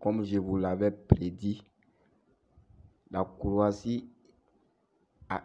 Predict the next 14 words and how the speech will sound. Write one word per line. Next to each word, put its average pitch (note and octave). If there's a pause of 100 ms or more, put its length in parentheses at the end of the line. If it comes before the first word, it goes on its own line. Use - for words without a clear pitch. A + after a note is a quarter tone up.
été D#3+
considérée F#2+ (160)
comme G#2
l'équipe G2 (180)
faible G2 (680)
de F2
la F2
rencontre. F2 (380)
Leur A2+
cote A2 (160)
était G#2 (160)
autour A2
de F#2+ (160)
quatre. -